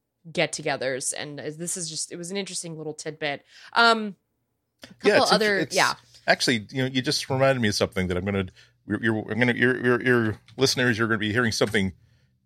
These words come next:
Speaker 2: You're, you're, you're gonna hear something live here. I, I didn't s-, I have not checked to see, uh, if Chaz has been marked as, like, its own district.
Speaker 1: Yeah, check, check on that, would ya?
Speaker 2: That would be
Speaker 1: Also, I don't
Speaker 2: Capitol
Speaker 1: think it's
Speaker 2: Hill.
Speaker 1: called Chaz anymore. I think now it's called something else.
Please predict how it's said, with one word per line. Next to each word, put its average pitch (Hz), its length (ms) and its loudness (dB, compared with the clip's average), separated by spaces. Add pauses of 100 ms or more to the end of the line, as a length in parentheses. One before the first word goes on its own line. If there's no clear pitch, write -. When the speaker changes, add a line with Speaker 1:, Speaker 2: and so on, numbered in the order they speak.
Speaker 2:
You're, 110 140 -2
you're, 127 220 0
you're 131 200 4
gonna 143 220 0
hear 147 180 2
something 123 340 0
live 113 280 4
here. 92 180 0 (240)
I, 127 160 4 (100)
I 135 140 4
didn't 170 380 0
s-, - 300 -2
I 131 100 6
have 131 160 2
not 147 240 2
checked - 320 0
to 123 80 0
see, 127 540 0 (420)
uh, 101 380 4 (280)
if 107 160 4
Chaz 117 520 2
has 101 200 2
been 92 300 2
marked 92 340 2
as, 95 340 2
like, 101 120 0
its - 160 -4
own 92 160 2
district. - 520 0 (460)
Speaker 1:
Yeah, 247 380 4
check, - 340 -4
check 339 220 2
on 226 140 2
that, 156 280 4
would 190 160 -6
ya? 240 200 4 (1200)
Speaker 2:
That - 120 -12
would 90 100 -10
be 95 60 0
Speaker 1:
Also, 330 180 4
I 311 60 6
don't 330 100 2
Speaker 2:
Capitol - 60 0
Speaker 1:
think 349 120 0
it's - 80 2
Speaker 2:
Hill. - 60 -2
Speaker 1:
called 254 180 2
Chaz 220 300 0
anymore. 190 320 -2
I 175 80 2
think 214 180 -8
now 214 140 -4
it's 208 100 -8
called 190 220 -12
something 170 260 -10
else. 139 520 -6